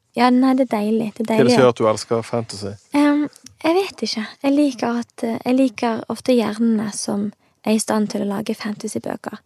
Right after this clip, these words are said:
Speaker 2: Mm.
Speaker 1: Jeg føler det er en hjerne jeg kan forstå. Og så liker jeg, eh, ehm, åpenheten.
Speaker 2: Mm.
Speaker 1: Alt er mulig. Og så liker jeg veldig godt at, ehm, du får oppleve så mange eventyr i ett liv når du leser en bok.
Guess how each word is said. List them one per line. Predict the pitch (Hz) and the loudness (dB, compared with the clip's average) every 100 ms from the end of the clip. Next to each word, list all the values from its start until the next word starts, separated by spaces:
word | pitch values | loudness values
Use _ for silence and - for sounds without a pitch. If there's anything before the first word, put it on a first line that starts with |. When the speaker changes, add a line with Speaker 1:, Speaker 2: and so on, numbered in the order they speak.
| - | -6
Speaker 2:
Mm. | 113 95 110 _ | -4 -4 -8 _
Speaker 1:
Jeg | - | -2
føler | 226 226 226 | 0 2 2
det | |
er | 220 | 0
en | 202 | 0
hjerne | 202 208 208 | -2 -2 -2
jeg | 208 | -6
kan | - 208 | -6 -8
forstå. | - - - 220 _ _ _ - | -8 -10 -10 -12 _ _ _ -4
Og | 240 | -2
så | 240 247 | 2 4
liker | 240 - 247 220 208 | 2 0 -6 -4 -4
jeg, | 220 | -4
eh, | 226 220 214 _ _ _ _ _ _ - | -6 -6 -8 _ _ _ _ _ _ -2
ehm, | 220 220 220 220 247 | -2 0 -2 -4 -4
åpenheten. | 233 214 302 233 214 - 349 _ _ | -6 -4 -10 -8 -10 -8 -10 _ _
Speaker 2:
Mm. | - 240 | -2 -2
Speaker 1:
Alt | - 233 | -2 0
er | |
mulig. | 214 208 226 330 _ _ _ - _ _ 262 | 2 2 0 -2 _ _ _ -20 _ _ -2
Og | 254 | 2
så | |
liker | 262 240 247 | 2 2 -2
jeg | 233 | 0
veldig | 233 240 | -2 -2
godt | 226 - - | -6 -10 -10
at, | 220 - _ - - _ - | -10 -10 _ -20 -20 _ -6
ehm, | 208 214 214 - _ _ - _ - | -4 -4 -6 -10 _ _ -20 _ -12
du | 233 | -8
får | - 247 | -4 -6
oppleve | _ 226 214 220 220 - _ _ _ _ _ _ | _ -8 -6 -6 -8 -14 _ _ _ _ _ _
så | - 226 | -2 0
mange | 214 220 | 2 0
eventyr | 220 208 202 208 208 - | -2 -4 -6 -8 -12 -6
i | 220 | -4
ett | 220 - | -4 -6
liv | 220 220 - _ _ - | -4 -4 -6 _ _ -6
når | 220 | -4
du | 208 | -2
leser | 202 202 226 | -4 -4 -6
en | 214 | -4
bok. | 226 - | -4 -6